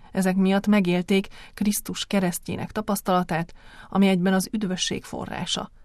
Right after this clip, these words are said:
El kell tehát gondolkodni a seminaristák és a papok állandó képzésének fontosságáról,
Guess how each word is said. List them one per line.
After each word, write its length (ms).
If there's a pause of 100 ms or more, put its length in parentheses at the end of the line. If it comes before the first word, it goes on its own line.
(260)
El 200
kell 200
tehát 380
gondolkodni 680
a 80
seminaristák 880
és 140
a 60
papok 440
állandó 440
képzésének 680
fontosságáról, 1040